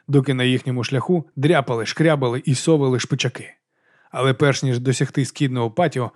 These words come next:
вони могли бачити, що цей край маєтку також захопили. Тоністи були всюди, нападаючи на людей,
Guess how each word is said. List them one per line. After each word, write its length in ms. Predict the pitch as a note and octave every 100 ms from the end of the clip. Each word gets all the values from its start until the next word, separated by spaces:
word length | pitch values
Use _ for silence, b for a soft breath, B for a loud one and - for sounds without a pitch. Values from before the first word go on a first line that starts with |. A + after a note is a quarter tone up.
| b b -
вони 160 | F3+
могли 240 | E3+ D3 D3+
бачити, 400 | D#3 C#3+ - B2
що 200 | - B2
цей 180 | C#3
край 260 | A#2+ C3+ B2
маєтку 460 | B2+ D#3+ D3 D3 A#2+
також 360 | - - C3+ G#2
захопили. 520 | A#2 C3+ - - - - _ _ _ _ -
Тоністи 380 | E3 F#3+ D#3 E3+
були 200 | D#3+ D#3+
всюди, 360 | - C3+ G#2
нападаючи 540 | G#2+ A#2 C3+ D3 A#2+ B2+
на 100 | B2
людей, 420 | B2+ E3+ D3+